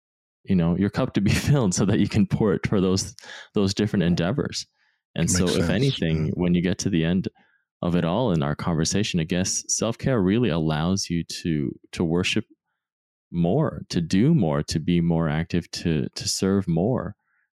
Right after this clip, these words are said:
Speaker 1: Your ability to take some time to take care of yourself in a lot of various ways allows you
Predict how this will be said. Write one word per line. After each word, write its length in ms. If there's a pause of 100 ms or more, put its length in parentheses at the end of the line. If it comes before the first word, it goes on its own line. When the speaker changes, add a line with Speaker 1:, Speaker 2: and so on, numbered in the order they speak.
Speaker 1:
Your 200
ability 440
to 140
take 280
some 160
time 300
to 120
take 200
care 220
of 80
yourself 420
in 60
a 60
lot 200
of 80
various 440
ways 260
allows 500
you 200